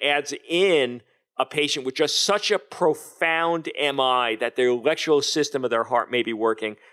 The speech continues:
but there is no forward flow nor contraction of any significance capable of generating a pulse. Uh, I think in either circumstance, if you have a rhythm,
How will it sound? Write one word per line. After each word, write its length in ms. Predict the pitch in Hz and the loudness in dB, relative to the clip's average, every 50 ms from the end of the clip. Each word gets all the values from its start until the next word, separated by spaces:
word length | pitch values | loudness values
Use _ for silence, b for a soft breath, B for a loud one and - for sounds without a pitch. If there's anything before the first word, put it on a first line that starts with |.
| b b | b b
but 120 | - 135 127 | -2 0 4
there 140 | 127 127 | 4 4
is 140 | 127 120 - | 4 2 -2
no 920 | 127 123 127 123 123 123 123 127 127 131 131 135 135 131 127 123 120 120 | -6 -10 -10 -10 -10 -4 0 2 4 6 6 6 6 6 6 6 4 4
forward 460 | - - - - 120 113 117 117 117 113 - | 0 -2 0 2 2 4 4 2 2 0 -2
flow 320 | - 117 113 110 110 107 | 0 2 4 4 4 2
nor 520 | 110 110 117 120 123 123 120 120 123 120 117 | 0 -2 -6 -4 -2 0 2 4 2 2 2
contraction 880 | - - 117 113 - - - 113 110 107 110 - - - 117 110 107 b b b b b | -2 -6 -10 -10 -6 -4 -2 0 0 0 -2 -4 -6 -6 -6 -6 -8 b b b b b
of 160 | - - - - - | -4 -4 -4 -2 -2
any 260 | 131 131 127 131 127 | 0 2 2 2 2
significance 640 | - - 139 110 120 123 120 - 110 - 113 113 - | 2 0 -2 -2 0 -2 -2 -2 -2 -4 -4 -4 -6
capable 580 | - _ - - 135 127 127 113 107 110 113 113 | -10 _ -2 0 0 0 0 -2 -2 0 0 0
of 100 | 104 - | 0 0
generating 520 | - 110 107 104 104 101 101 98 98 98 | -2 -2 0 0 0 0 -2 -4 -6 -10
a 60 | 92 | -12
pulse. 500 | - - - 107 101 101 98 - - - b b b b b b b b - | -16 -12 -8 -6 -6 -6 -6 -8 -12 -12 b b b b b b b b -2
Uh, 200 | 131 131 127 - - | 0 0 0 0 -2
I 120 | - 143 139 | -2 -2 -2
think 360 | - - 185 180 165 - - _ _ _ | -2 -2 -2 -2 -2 -4 -12 _ _ _
in 200 | - 147 139 135 - - - | -2 -2 -2 -2 -6 -4 -2
either 360 | 131 147 165 180 170 185 170 | 0 0 0 2 2 2 2
circumstance, 800 | - - - 175 156 151 165 139 - - 143 123 117 113 - - - | 2 2 2 2 2 0 -2 -6 -6 -4 -2 -2 -2 -2 -6 -8 -10
if 100 | 117 - | -8 -6
you 120 | 127 120 | -6 -8
have 380 | 107 - - - 143 151 160 170 | -8 -6 -4 -2 -2 -2 0 0
a 60 | 170 | -2
rhythm, 500 | 156 139 143 135 120 117 107 101 104 104 | 0 2 2 2 2 2 -2 -4 -4 -8